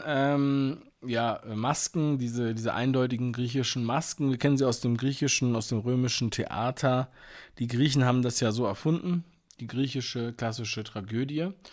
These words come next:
So, ähm, aber wir wollen jetzt hier nicht, äh, ke-, ke-, keine, keine Touri-Tour machen, <laughs> sondern warum erzähle ich das? Ja, weil diese Masken, ne, das waren teilweise auch mehr Rollen, als es Schauspieler gab auf der Bühne.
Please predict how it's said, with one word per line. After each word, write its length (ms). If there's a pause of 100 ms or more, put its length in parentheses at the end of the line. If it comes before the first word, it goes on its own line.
(400)
So, 540
ähm, 340
aber 120
wir 80
wollen 140
jetzt 120
hier 100
nicht, 640
äh, 580 (560)
ke-, 300
ke-, 180
keine, 400
keine 200
Touri-Tour 520
machen, 400
<laughs> 40
sondern 600 (500)
warum 300
erzähle 300
ich 100
das? 340 (220)
Ja, 260
weil 200
diese 280
Masken, 760 (280)
ne, 180
das 220
waren 180
teilweise 720
auch 420
mehr 480
Rollen, 640
als 240
es 80
Schauspieler 520
gab 220
auf 120
der 100
Bühne. 300